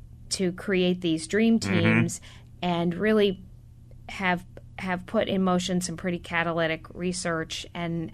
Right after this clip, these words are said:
Speaker 1: and had some unbelievable outcomes in a relatively quick period of time.
Speaker 2: Yeah, you have over a hundred teams that you
Speaker 1: Mm-hmm.
Speaker 2: have, uh,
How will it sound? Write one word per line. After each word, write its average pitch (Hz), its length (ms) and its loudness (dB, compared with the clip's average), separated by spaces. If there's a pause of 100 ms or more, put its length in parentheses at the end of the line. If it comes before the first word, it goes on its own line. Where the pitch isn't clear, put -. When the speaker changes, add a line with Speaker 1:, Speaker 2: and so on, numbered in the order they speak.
(360)
Speaker 1:
and 170 220 -2
had 170 260 -2
some 165 380 -2
unbelievable 175 580 0
outcomes 156 600 -4
in 170 100 -2
a 180 100 0 (340)
relatively 214 680 0 (220)
quick - 220 -8
period 170 320 -2
of 156 140 -12
time. 156 420 -8 (240)
Speaker 2:
Yeah, 92 220 0 (320)
you 110 120 -6
have 92 280 0
over 101 240 0
a 92 60 2
hundred 110 300 0
teams 135 440 2
that 98 120 0
you 98 180 6
Speaker 1:
Mm-hmm. 117 140 6
Speaker 2:
have, 90 260 0
uh, 90 220 0